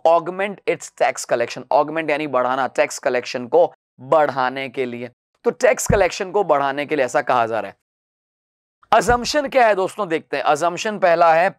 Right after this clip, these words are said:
"People may still continue to keep money in small savings scheme and also pay taxes।" जब ये हटाने का सोचा होगा सरकार ने, तो सरकार ने ये सोचा होगा हटाने के बाद भी लोग फिर भी वहां पे पे करते रहें,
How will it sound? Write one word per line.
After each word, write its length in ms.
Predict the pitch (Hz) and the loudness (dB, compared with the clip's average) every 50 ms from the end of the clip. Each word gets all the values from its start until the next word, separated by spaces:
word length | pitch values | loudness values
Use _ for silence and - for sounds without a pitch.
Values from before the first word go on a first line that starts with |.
| - 170 | -10 -14
"People 380 | 185 175 139 - 208 208 202 | -12 -12 -6 -2 -2 -2 0
may 260 | 190 190 185 180 - - | -2 -2 -4 -4 -4 -4
still 220 | - 180 185 165 - | -4 -4 -4 0 0
continue 440 | 170 156 147 139 160 156 156 151 139 160 | 0 0 0 -2 -6 -6 -6 -8 -8 -10
to 60 | 156 135 - | -10 -10 -10
keep 120 | 147 147 | -10 -10
money 400 | 135 107 120 127 127 135 147 151 | -8 -4 -2 -2 0 0 -2 -4
in 200 | 147 139 - - | -4 -6 -6 -6
small 380 | 131 120 123 131 139 139 - - | -2 0 0 0 0 0 -4 -6
savings 400 | 123 120 123 131 127 123 117 - | -6 -6 -6 -6 -8 -8 -10 -10
scheme 220 | - 131 131 135 - _ | -10 -10 -10 -10 -6 _
and 120 | - 117 123 | -4 -2 0
also 320 | 113 110 110 113 - 143 127 - | 0 -2 -2 -4 -6 -6 -4 -4
pay 140 | 143 143 - | -2 0 -2
taxes।" 360 | 156 - - - - 120 107 - _ _ _ _ _ _ _ _ _ _ _ _ _ _ _ _ _ _ _ _ _ _ _ _ _ _ _ _ - | -2 -2 -4 -6 -8 -8 -8 -10 _ _ _ _ _ _ _ _ _ _ _ _ _ _ _ _ _ _ _ _ _ _ _ _ _ _ _ _ 0
जब 220 | 147 233 247 220 | 2 2 2 2
ये 180 | 262 269 277 269 | 2 2 4 2
हटाने 600 | 208 151 139 147 139 - 156 143 147 160 175 208 | 4 4 2 0 2 2 0 0 0 -2 -4 -2
का 140 | 196 202 196 | 2 2 2
सोचा 360 | 175 - 180 151 135 - 160 | 2 0 -4 -4 -2 0 2
होगा 300 | 143 135 127 123 123 131 | 2 2 0 0 0 0
सरकार 460 | 127 - 127 107 - - 110 107 101 | 0 0 -2 -4 -2 0 0 0 -2
ने, 200 | 101 123 151 160 - _ _ _ _ _ | -2 -2 -2 -2 -4 _ _ _ _ _
तो 80 | - 180 | -4 -2
सरकार 480 | - - 139 123 110 - 120 127 139 | 0 0 -2 0 0 2 2 2 2
ने 120 | 139 147 156 | 0 -2 -4
ये 140 | 160 165 | -2 -2
सोचा 380 | 160 - - - 165 - - 175 | -4 -4 -4 -4 -4 0 2 4
होगा 380 | 160 139 127 135 170 185 165 - - _ _ _ - - | 4 4 4 4 4 2 2 0 -6 _ _ _ -4 0
हटाने 600 | 180 180 160 165 - 170 160 165 175 196 233 254 | 0 0 2 2 0 0 0 0 0 0 0 0
के 180 | 247 - 302 302 | 0 2 2 2
बाद 420 | 277 202 202 175 165 170 156 135 | 4 4 4 6 6 4 2 0
भी 420 | 139 135 113 117 139 165 226 214 - - _ _ _ - | -4 -10 -8 -8 -8 -6 -6 -6 -6 -8 _ _ _ -8
लोग 480 | 147 151 170 170 175 190 214 220 208 202 | -8 -4 0 2 4 6 6 4 4 0
फिर 360 | - - - - 175 180 180 | -2 -2 -2 0 0 2 0
भी 180 | 175 190 240 233 | 0 -2 -2 0
वहां 280 | 196 190 170 175 180 | 2 2 4 4 2
पे 200 | - - 180 175 | 0 0 -2 -4
पे 260 | 165 - - 151 156 147 | -2 -2 0 0 0 0
करते 380 | - 139 131 127 - - 139 | 0 0 0 0 0 0 0
रहें, 280 | 135 131 131 143 160 | 2 2 0 0 -2